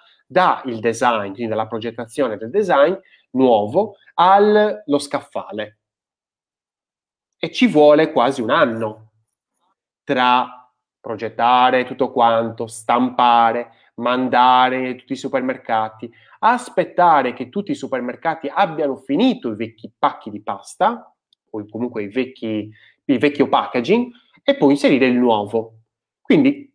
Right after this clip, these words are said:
mh, per quanto riguarda la pasta, perché, mh, chi, eh, rispondeva,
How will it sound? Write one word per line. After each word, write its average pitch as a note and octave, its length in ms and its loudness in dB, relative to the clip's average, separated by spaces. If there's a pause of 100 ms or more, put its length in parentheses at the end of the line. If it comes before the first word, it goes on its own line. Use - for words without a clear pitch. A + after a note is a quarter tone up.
(380)
mh, F3 200 -6
per A3 240 0
quanto A#3+ 260 2
riguarda D#3 320 2
la D3+ 160 2
pasta, - 500 -4
perché, B2+ 480 -4
mh, B2 340 -6
chi, A3+ 400 -4
eh, A#2+ 560 0
rispondeva, D3 800 2